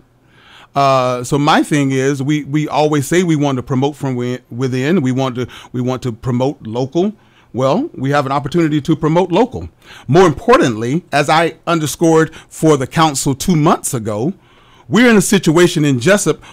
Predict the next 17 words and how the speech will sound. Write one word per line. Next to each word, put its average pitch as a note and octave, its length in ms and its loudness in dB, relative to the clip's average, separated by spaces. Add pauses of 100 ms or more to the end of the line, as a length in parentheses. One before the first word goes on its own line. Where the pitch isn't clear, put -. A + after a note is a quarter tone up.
where E3 280 2
we F#3+ 160 2
have C3+ 220 2
seventy-eight G#3+ 760 4
men E3 480 0
on D3+ 180 0
our D3 180 4
workforce C#3 580 -4
and B2+ 100 -6
only C#3 320 -4
twelve E3+ 440 4
women. A#2+ 440 -4 (920)
We, A3 260 0 (240)
women A3 480 4
represent E3+ 580 2
fifty-six - 800 -4
percent - 540 -4